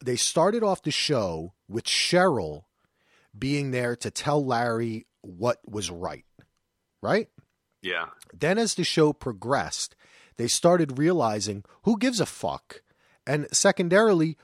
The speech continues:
Speaker 1: we all know what is right, which is the opposite of anything Larry's gonna do. So l-, they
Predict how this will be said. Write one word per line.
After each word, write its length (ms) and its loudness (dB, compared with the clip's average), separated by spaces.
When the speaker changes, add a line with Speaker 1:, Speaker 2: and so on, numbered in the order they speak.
Speaker 1:
we 160 0
all 200 6
know 260 10
what 300 6
is 200 -6
right, 300 -2
which 180 -2
is 140 0
the 220 -4
opposite 640 0
of 180 -6
anything 420 2
Larry's 520 0
gonna 240 -10
do. 240 -14
So 600 2
l-, 280 -8
they 220 0